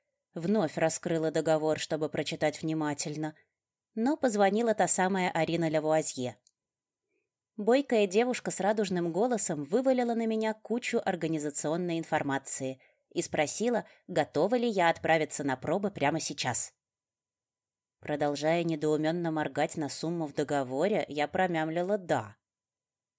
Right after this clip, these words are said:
А потом всё же прочитала контракт, толстый фолиант мелким шрифтом с моей подписью на каждой странице.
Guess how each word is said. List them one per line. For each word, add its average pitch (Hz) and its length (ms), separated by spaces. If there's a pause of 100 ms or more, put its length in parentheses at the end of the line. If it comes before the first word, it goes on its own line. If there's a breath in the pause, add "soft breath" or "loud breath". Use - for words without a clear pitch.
(180)
А 175 100
потом 180 360
всё 208 200
же 240 80
прочитала 185 540
контракт, 196 640 (400)
толстый 151 360
фолиант 147 580
мелким 139 340
шрифтом 143 580 (220)
с - 100
моей 147 300
подписью 160 560
на 151 80
каждой 143 340
странице. 143 720